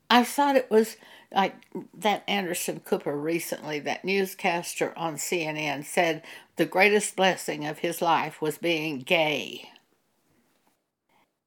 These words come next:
Suppose he saw this scripture in Romans chapter one, which says,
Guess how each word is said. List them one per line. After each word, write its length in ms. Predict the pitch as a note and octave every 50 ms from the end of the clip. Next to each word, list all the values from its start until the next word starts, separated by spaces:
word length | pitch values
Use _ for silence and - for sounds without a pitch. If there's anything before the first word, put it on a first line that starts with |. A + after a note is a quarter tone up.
| _ _ _ _ _ -
Suppose 440 | - A3+ A3 - C4+ C4 D4+ D4 D4
he 160 | C#4+ D4 C4
saw 320 | C4+ - D4 C4+ C4+ C4
this 240 | A3 F#3 F#3+ G3 F#3+
scripture 440 | - - - A#3+ B3 A#3+ - - E3+
in 160 | D3+ F#3 F3+
Romans 600 | F3 F3+ F#3 F#3+ F3+ C#3+ A#2 A#2 B2+ - - -
chapter 340 | - - F#3+ F#3 G3+ - E3+
one, 440 | D#3+ F3 G3+ G#3+ A3 G3+ D3+ D#3 D#3+
which 300 | - F3 E3 - - -
says, 600 | - A3+ A#3+ A3+ G3+ F#3 C3+ C#3+ D3+ - -